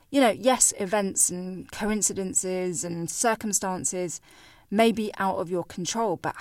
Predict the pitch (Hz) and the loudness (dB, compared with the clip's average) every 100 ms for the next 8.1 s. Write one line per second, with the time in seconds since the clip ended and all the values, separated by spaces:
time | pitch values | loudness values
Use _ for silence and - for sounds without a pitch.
0 | - - 220 226 220 160 165 180 156 170 | -12 -6 -2 0 0 -2 -4 -4 -4 -2
1 | - - 214 269 269 - - - 110 - | 0 0 0 4 4 2 -8 -10 -8 -2
2 | - - _ _ _ _ _ _ _ _ | -2 -2 _ _ _ _ _ _ _ _
3 | _ _ _ - - _ - - - 196 | _ _ _ -20 -20 _ -8 -8 -4 -4
4 | - - 214 214 - 226 226 - _ _ | -2 -2 -4 -6 -6 -4 -6 -10 _ _
5 | _ _ - 175 - - 185 175 160 - | _ _ -4 -4 -4 -8 -6 -4 -6 -10
6 | _ _ _ _ _ _ _ _ _ _ | _ _ _ _ _ _ _ _ _ _
7 | 220 220 208 - 247 254 - 226 208 160 | 2 2 0 4 6 6 2 2 2 2